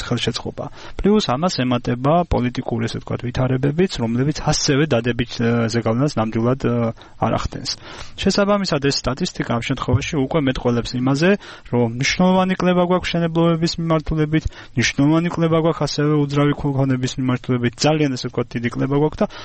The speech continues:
სხვა თითქმის ყველა, ასე ვთქვათ, დარგში, გარდა, ასე ვთქვათ, სასტუმრო და რესტორნული, ასე ვთქვათ, ბიზნეს, ანუ მომსახურების სექტ-, სექტორში გვაქვს ამ ორ კვარტალში, ასე ვთქვათ, ა, ზრდა და,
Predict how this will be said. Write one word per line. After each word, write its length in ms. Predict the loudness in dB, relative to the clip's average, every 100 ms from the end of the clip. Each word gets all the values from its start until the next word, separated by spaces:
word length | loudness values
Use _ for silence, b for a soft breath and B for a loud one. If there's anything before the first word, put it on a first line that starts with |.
| B
სხვა 400 | -6 -4 0 2 2
თითქმის 360 | 0 -2 -4 0
ყველა, 240 | 2 4
ასე 140 | 4 2
ვთქვათ, 240 | 0 -2 0
დარგში, 380 | -2 -2 0 0 0 0
გარდა, 320 | 2 2 2 0
ასე 80 | -2
ვთქვათ, 200 | -2 0
სასტუმრო 440 | 0 0 -2 0 2
და 120 | 2 2
რესტორნული, 440 | 0 -2 -2 0 0
ასე 80 | 0
ვთქვათ, 140 | 2
ბიზნეს, 260 | 0 0 -2
ანუ 140 | 0
მომსახურების 640 | 0 0 -2 -2 -4 -4 -6
სექტ-, 340 | -4 -2 0
სექტორში 420 | 0 0 -2 -2 -4
გვაქვს 180 | 0
ამ 160 | 2 2 2
ორ 80 | 0
კვარტალში, 400 | -2 0 -2 -2
ასე 160 | -4
ვთქვათ, 240 | -2 -2 -2
ა, 540 | -8 -12 -12 -4 2 2
ზრდა 400 | 4 2 2 4 2 0 B B
და, 100 | 0